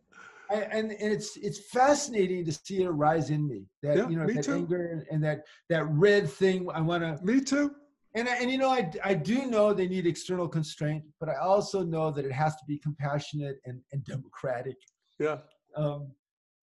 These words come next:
Speaker 1: I, just like in psychotherapy, you know, I'll be working with, and it, uh, I see it most in couples. Couples are really cruel to each other when they get into their stuff.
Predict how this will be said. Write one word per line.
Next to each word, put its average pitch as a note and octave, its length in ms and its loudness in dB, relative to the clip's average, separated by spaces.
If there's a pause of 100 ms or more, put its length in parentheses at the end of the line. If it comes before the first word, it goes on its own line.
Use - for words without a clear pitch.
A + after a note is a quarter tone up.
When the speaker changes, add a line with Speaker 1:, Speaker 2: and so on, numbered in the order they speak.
Speaker 1:
I, G#3 320 -4
just B3+ 240 -4
like B3+ 140 6
in G#3+ 80 0
psychotherapy, D#3+ 720 0
you D3+ 160 -4
know, F3+ 460 4
I'll G3 160 4
be G3 100 -4
working E3+ 380 -2
with, D3+ 200 -4
and C#3+ 120 -4
it, D3 220 -2
uh, A2+ 540 -8
I G3 60 4
see G#3+ 160 -2
it F#3+ 60 -2
most F3 220 -2
in D3 60 -4
couples. B2 400 -10 (800)
Couples C4 320 -2
are E3+ 80 2
really D3 360 -2
cruel C#3 360 -8
to A#2+ 180 -10
each - 180 -12
other G#2+ 220 -8
when G#2+ 100 -8
they G#2 60 -10
get G#2+ 160 -10
into G#2+ 160 -10
their F#2+ 100 -12
stuff. - 280 -18